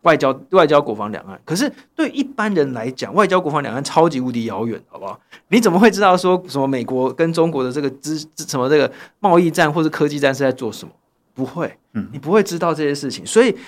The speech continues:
Speaker 1: 所以那，那国防呢？国防你只会看到说这个大家在炒这个军购，或者是比如说这个，呃，呃，这个美国的这个军购到底是怎么样，可是你也不知道军购是什么东西。我随便讲一个鱼叉飞弹，啊，对我们来说，啊，这个是一个非常先进的这个，呃，什么不对称作战。
Speaker 2: 嗯。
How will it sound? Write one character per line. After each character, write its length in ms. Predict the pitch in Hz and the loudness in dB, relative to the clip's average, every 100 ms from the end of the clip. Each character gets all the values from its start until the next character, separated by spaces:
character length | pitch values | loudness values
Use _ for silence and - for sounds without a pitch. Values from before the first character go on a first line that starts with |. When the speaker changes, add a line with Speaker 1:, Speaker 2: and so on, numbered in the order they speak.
| - | -10
Speaker 1:
所 160 | - 294 | 0 2
以 160 | 240 165 | 2 2
那， 220 | 277 208 | 2 2
那 180 | 269 240 | 4 2
国 240 | - 165 190 | 4 2 4
防 220 | 151 151 | 4 2
呢？ 120 | 156 | 0
国 140 | 156 | 0
防 140 | 185 208 | 2 2
你 80 | 185 | 2
只 80 | |
会 100 | 156 | 2
看 160 | 160 180 | 2 0
到 140 | 160 | 0
说 260 | 147 147 143 | 2 2 2
这 140 | 151 | 0
个 120 | 131 123 | -4 -2
大 120 | 147 | 0
家 100 | 139 | 2
在 100 | 143 | 0
炒 220 | - 95 | -2 -8
这 80 | 120 | -6
个 80 | 113 | -6
军 240 | 110 113 | -8 -8
购， 240 | 117 90 - | -8 -8 -2
或 120 | 147 | -2
者 40 | |
是 80 | 143 | -2
比 120 | 120 | -4
如 60 | 117 | -4
说 140 | 135 | -4
这 120 | 135 | -4
个， 140 | 120 104 _ _ | -4 -8 _ _
呃， 180 | 127 120 - _ | -8 -8 -8 _
呃， 120 | 135 | -6
这 120 | 135 | -2
个 120 | 139 131 | -2 -2
美 120 | 123 | -4
国 220 | 113 117 | -2 -2
的 120 | 120 | -2
这 120 | 120 | -2
个 80 | 135 | -4
军 220 | 127 127 | -4 -4
购 100 | 131 | -4
到 100 | 127 | -2
底 60 | 101 | -4
是 80 | 110 | -6
怎 140 | 101 | -12
么 80 | 95 | -12
样， 120 | 101 98 | -14 -4
可 80 | 165 | -2
是 80 | |
你 120 | 240 190 | 0 0
也 80 | |
不 120 | 147 156 | 0 -2
知 60 | |
道 60 | 143 | -4
军 180 | 143 139 | -4 -8
购 160 | 135 | -6
是 60 | 123 | -6
什 80 | 101 | -10
么 60 | - | -16
东 160 | 90 | -16
西。 160 | - 82 _ _ - | -18 -20 _ _ -10
我 80 | 147 | -4
随 100 | 170 | 0
便 120 | 196 | 2
讲 140 | 156 127 | 2 0
一 40 | |
个 100 | 123 | -2
鱼 120 | 143 160 | -2 0
叉 220 | 165 160 | 2 2
飞 180 | 160 151 | 4 2
弹， 300 | 147 127 - _ _ _ _ _ _ | 2 -4 -6 _ _ _ _ _ _
啊， 80 | 147 | 2
对 100 | 226 | 4
我 80 | 180 | 6
们 80 | |
来 140 | 151 156 | 2 0
说， 160 | 170 | -2
啊， 80 | 139 | -4
这 140 | 156 170 | -4 -2
个 100 | 151 | -2
是 100 | 165 | -2
一 40 | |
个 80 | 139 | -2
非 80 | 143 | -4
常 120 | 123 | -6
先 240 | 135 143 | -6 -6
进 160 | 147 127 | -6 -6
的 140 | 107 | -6
这 140 | 113 117 | -6 -6
个， 240 | 101 92 | -6 -10
呃， 100 | 78 | -10
什 80 | 123 | -6
么 100 | 117 | -6
不 100 | 107 | -4
对 140 | 170 147 | -2 0
称 180 | 143 | 0
作 160 | 135 127 | -2 -4
战。 160 | 120 | -4
Speaker 2:
嗯。 80 | 104 | -6